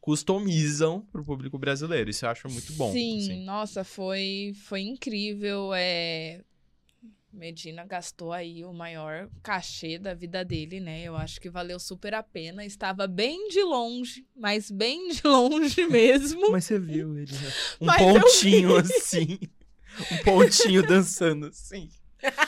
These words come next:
Speaker 2: Nossa, com aquele telão deste tamanho, né? Espero que no próximo The Town isso seja resolvido. É,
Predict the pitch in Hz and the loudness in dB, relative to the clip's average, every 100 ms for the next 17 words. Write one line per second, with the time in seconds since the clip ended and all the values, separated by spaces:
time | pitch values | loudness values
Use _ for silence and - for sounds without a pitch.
0 | 262 285 233 - - 320 339 349 349 339 | 2 0 -2 -4 -4 0 0 2 0 -2
1 | 311 330 311 311 311 - 330 311 285 302 | -2 -2 -2 -4 -6 -4 -2 0 -2 -2
2 | 320 311 294 320 415 - 480 466 466 440 | -4 -6 -4 -4 -4 -6 -6 -6 -8 -8
3 | 339 247 240 233 226 240 254 247 - 240 | -8 -8 -8 -10 -10 -8 -8 -10 -8 -6
4 | 240 285 320 285 285 262 262 - 269 254 | -6 -8 -14 -14 -10 -10 -8 -10 -10 -8
5 | 262 - 233 226 254 247 277 254 220 226 | -8 -8 -10 -10 -12 -14 -14 -14 -10 -10
6 | 226 247 208 220 226 247 175 147 _ _ | -10 -10 -8 -8 -8 -10 -12 -16 _ _
7 | _ _ _ _ 208 214 208 202 202 196 | _ _ _ _ -4 -2 0 -2 -4 -6
8 | 190 202 | -8 -14